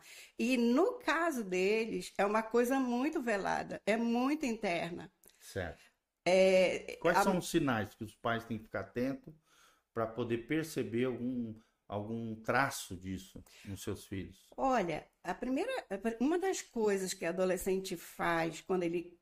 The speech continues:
Speaker 1: é, ele tá em, em dist-, porque assim, a, a, a ideação suicida,
Speaker 2: Hum.
Speaker 1: é,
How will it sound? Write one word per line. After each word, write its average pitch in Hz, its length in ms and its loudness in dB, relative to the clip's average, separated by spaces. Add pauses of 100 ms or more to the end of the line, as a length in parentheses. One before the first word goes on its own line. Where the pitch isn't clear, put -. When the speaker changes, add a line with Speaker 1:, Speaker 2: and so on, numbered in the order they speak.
Speaker 1:
é, 165 600 0
ele 160 400 -2
tá 165 200 0
em, 175 420 0
em 165 40 0
dist-, - 300 -8
porque 190 180 -4
assim, 170 460 -2 (100)
a, 214 760 -4
a, - 80 -12 (120)
a 220 180 0
ideação 185 720 2
suicida, 160 880 -8 (200)
Speaker 2:
Hum. 92 220 -8 (1040)
Speaker 1:
é, 156 640 -2